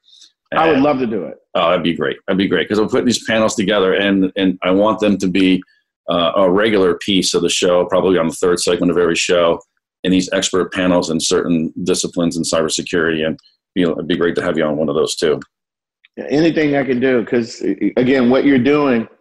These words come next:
Speaker 1: is a great service to our industry. It's a great service to security practitioners and also to people who are thinking about coming into, uh, this space to participate in the fight. This is, I,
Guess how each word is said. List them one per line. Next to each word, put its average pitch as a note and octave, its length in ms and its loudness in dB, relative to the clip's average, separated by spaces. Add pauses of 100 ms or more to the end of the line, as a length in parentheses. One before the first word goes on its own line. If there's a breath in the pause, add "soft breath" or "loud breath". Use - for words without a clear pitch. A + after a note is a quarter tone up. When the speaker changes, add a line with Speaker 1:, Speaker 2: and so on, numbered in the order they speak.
(640 soft breath)
Speaker 1:
is B2 340 4
a A#2+ 60 2
great C3 320 2
service B2+ 540 0
to A#2+ 200 2
our A2 220 2
industry. G2+ 580 -4 (280)
It's - 140 -4
a C3 40 2
great C3 280 2
service B2+ 420 2
to A2+ 100 0
security B2+ 500 0
practitioners C3 840 0 (520)
and A#2+ 140 0
also C3+ 320 0
to A2 120 -10
people B2+ 240 -2
who A#2+ 100 0
are A2+ 80 2
thinking A#2 220 -2
about G#2 280 0
coming B2 340 0
into, G#2+ 720 0 (420 loud breath)
uh, G#2+ 520 2
this A#2 180 -2
space B2 400 -2
to A2 120 -6
participate A#2 580 -2
in F#2+ 60 -4
the A2+ 100 2
fight. A#2+ 300 0 (880)
This A#2 180 0
is, A2 300 2
I, G#2+ 240 0